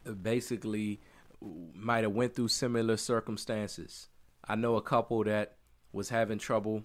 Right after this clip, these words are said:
producing a child, and they were going, traveling far to see this doctor, spending all types of money,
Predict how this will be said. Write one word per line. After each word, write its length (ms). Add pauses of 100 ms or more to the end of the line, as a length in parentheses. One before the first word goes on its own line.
(140)
producing 560
a 60
child, 520 (380)
and 480 (480)
they 140
were 140
going, 460
traveling 480
far 400
to 120
see 180
this 200
doctor, 420
spending 380
all 160
types 320
of 60
money, 400